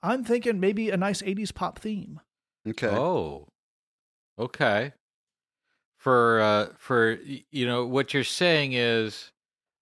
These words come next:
Speaker 3: other Weird Al Yankovic takes
Speaker 1: Yeah.
Speaker 3: on
Speaker 1: <laughs>
Speaker 3: Easter themes.
Speaker 1: People like, people like Easter.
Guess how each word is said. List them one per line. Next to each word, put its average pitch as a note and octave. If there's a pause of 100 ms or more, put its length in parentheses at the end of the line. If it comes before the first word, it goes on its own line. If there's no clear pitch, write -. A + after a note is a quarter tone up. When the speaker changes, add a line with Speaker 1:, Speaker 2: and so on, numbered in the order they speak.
(100)
Speaker 3:
other C3+
Weird B2+
Al A#2+
Yankovic A2 (140)
takes A#2
Speaker 1:
Yeah. G#3+ (200)
Speaker 3:
on A2
Speaker 1:
<laughs> -
Speaker 3:
Easter A2+
themes. F#2
Speaker 1:
People G#3
like, G3+
people G#3
like G#3
Easter. D#3